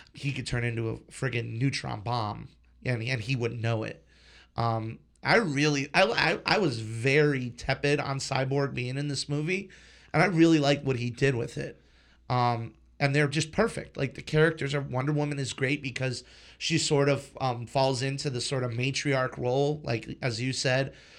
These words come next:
Batman's like, "I can't lead these people. Like, you need to be a leader." He doesn't say it to her, but he tests her throughout the film and whatnot.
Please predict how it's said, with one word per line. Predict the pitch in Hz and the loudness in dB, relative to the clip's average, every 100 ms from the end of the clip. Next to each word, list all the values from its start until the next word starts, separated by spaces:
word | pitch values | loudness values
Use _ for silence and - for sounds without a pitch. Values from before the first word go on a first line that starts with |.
| - | -2
Batman's | 139 135 135 135 135 | 2 4 4 0 -2
like, | 131 127 - - | 0 0 -2 -4
"I | 131 127 | -2 -2
can't | - 131 151 | -2 -4 -2
lead | 131 123 | -4 -4
these | 123 | -8
people. | - 127 139 123 | -6 -6 -4 -2
Like, | 123 123 | -4 -4
you | 127 | -6
need | 127 127 | -4 -6
to | 117 | -4
be | 127 | -2
a | 123 | -2
leader." | 123 123 123 123 123 - _ _ _ _ _ _ - | -2 -2 0 0 -2 -6 _ _ _ _ _ _ -2
He | 151 | 4
doesn't | 165 151 131 | 4 2 -2
say | - 131 | -2 0
it | 135 | 0
to | - 147 | -4 -4
her, | 139 147 151 - - - | 2 2 0 -6 -20 -10
but | - 123 | -4 -2
he | 107 | -2
tests | - 135 - - | 2 2 2 0
her | 147 139 | 2 0
throughout | 135 127 127 - | 2 0 0 -4
the | |
film | - 139 135 135 | -6 -2 -2 -2
and | 127 | -4
whatnot. | 123 - 135 135 | -4 -2 0 0